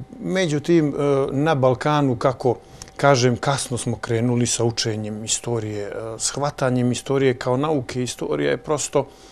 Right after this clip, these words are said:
nešto što je, e, što je doneseno iz kuće u našim uslovima.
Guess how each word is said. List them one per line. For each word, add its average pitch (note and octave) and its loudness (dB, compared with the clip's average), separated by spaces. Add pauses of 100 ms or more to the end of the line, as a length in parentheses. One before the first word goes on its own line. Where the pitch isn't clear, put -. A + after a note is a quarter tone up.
(460)
nešto C#3+ 0
što - 0
je, C#3 6
e, B2+ -2 (760)
što - -4
je C3+ 6
doneseno C3+ 2
iz B2 -4
kuće - -4
u G#2 -10
našim G2+ -4
uslovima. G#2 -12